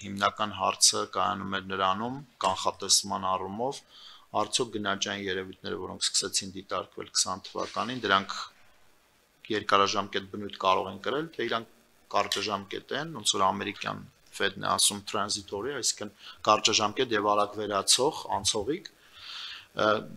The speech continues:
կեն-, Հայաստանի Հանրապետության կենտրոնական բանկի տեսակետը այն էր, որ դրանք երևույթներ են, որոնք մեզ հետ լինելու են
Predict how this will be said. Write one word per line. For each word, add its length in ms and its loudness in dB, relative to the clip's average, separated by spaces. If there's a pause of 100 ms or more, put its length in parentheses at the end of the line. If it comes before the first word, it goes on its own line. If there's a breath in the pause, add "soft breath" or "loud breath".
(140)
կեն-, 240 0
Հայաստանի 440 6
Հանրապետության 440 4
կենտրոնական 640 2
բանկի 300 8
տեսակետը 640 4
այն 180 0
էր, 160 -2
որ 300 2 (320)
դրանք 340 2
երևույթներ 600 -2
են, 120 -6
որոնք 380 0
մեզ 180 4
հետ 200 -10
լինելու 360 -8
են 160 -8